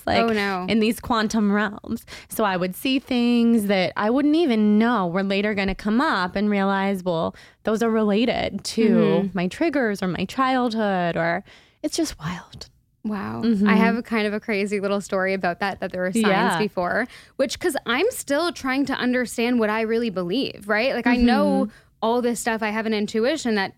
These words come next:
Speaker 2: that it does exist, but I haven't seen it point blank in my face. I just have these feelings. I, I don't know for sure if, like, my future self can speak to me from the future. I have no idea.
Speaker 1: Right.
Speaker 2: I'm just trying, but I, but that I'm seeing these things that are starting to convince me. Like,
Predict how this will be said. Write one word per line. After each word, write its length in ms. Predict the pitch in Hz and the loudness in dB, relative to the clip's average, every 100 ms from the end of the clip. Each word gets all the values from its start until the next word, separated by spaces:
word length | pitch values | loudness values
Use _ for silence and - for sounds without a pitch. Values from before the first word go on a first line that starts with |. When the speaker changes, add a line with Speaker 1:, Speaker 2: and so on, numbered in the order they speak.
| - | -6
Speaker 2:
that 180 | 185 - | -4 -4
it 160 | - | -4
does 200 | 202 202 190 | -2 -2 -4
exist, 500 | 180 185 190 - - | -6 -4 -4 -4 -2
but 100 | 202 | -2
I 140 | 220 | -2
haven't 380 | 254 311 269 226 | -2 -2 -2 -4
seen 240 | - 226 | -2 -2
it 120 | 202 | -2
point 300 | - 220 190 | -4 -4 -4
blank 260 | 208 196 190 | -2 -2 -2
in 80 | 202 | -2
my 160 | 180 | -2
face. 460 | 180 160 196 269 - - - - | -2 -4 -4 -4 -10 -16 -20 -6
I 140 | - 220 | -2 -2
just 200 | 214 208 | -2 -2
have 160 | 214 190 | -4 -4
these 240 | 196 - | -6 -6
feelings. 560 | 262 320 269 196 190 202 | -2 0 0 0 -2 -2
I, 100 | - | -2
I 80 | 208 | -2
don't 280 | 330 214 208 | -2 -2 0
know 220 | 180 190 | 0 -4
for 200 | - 196 | -4 -6
sure 380 | - 202 180 208 | -4 -2 0 0
if, 220 | 202 - | -2 -2
like, 240 | 175 175 - - - | -4 -6 -12 -20 -4
my 180 | 226 240 | 0 0
future 380 | 233 208 190 214 | -2 -6 -2 -2
self 260 | 208 196 - | 0 -2 -2
can 160 | 220 | -2
speak 280 | - - 185 | -2 -6 -6
to 100 | - | -2
me 140 | 220 196 | 0 0
from 160 | 202 | 0
the 100 | 202 | 0
future. 300 | 190 185 175 - | -2 -4 -2 -2
I 100 | 302 | 0
have 120 | 359 | 2
no 260 | 285 262 | 2 2
idea. 300 | 311 277 220 | 0 0 2
Speaker 1:
Right. 260 | 226 214 175 | 2 2 0
Speaker 2:
I'm 120 | 233 | -2
just 180 | 269 - | -4 -6
trying, 280 | - 254 226 - - _ | -6 -6 -6 -16 -20 _
but 100 | 262 | -2
I, 120 | 247 - | -2 -2
but 200 | 254 233 | -4 -2
that 80 | 240 | -2
I'm 120 | 233 | -2
seeing 380 | - 262 294 269 | -2 -2 0 0
these 200 | 226 - | -2 -2
things 340 | 233 277 269 | -2 0 0
that 100 | 220 | 0
are 120 | 202 208 | 0 0
starting 320 | 208 196 202 | -2 -2 -4
to 120 | 214 | -6
convince 540 | - 202 196 262 - | -4 -2 0 0 0
me. 140 | 202 185 | -2 0
Like, 180 | 180 | -2